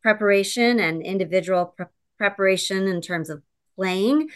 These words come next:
um, and pregame routine. What's different is the stage. And so it's helping players prepare for bigger, louder crowds. Um, if they are not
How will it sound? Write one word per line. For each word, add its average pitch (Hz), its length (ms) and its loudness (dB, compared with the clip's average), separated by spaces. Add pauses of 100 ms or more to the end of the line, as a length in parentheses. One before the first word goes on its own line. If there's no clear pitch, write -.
(520)
um, 180 640 6
and 170 240 -2
pregame 208 340 4
routine. 226 720 2 (240)
What's 214 280 2
different 214 580 2
is 175 400 0
the 175 80 -4
stage. - 760 0
And 185 220 0
so 185 480 8
it's - 420 2
helping 208 440 4
players 180 640 2 (260)
prepare 196 560 4
for 175 520 2 (800)
bigger, 208 320 6
louder 180 380 4
crowds. 190 800 4 (120)
Um, 180 400 4
if - 160 -2 (100)
they 190 300 6
are 175 280 4
not 175 440 2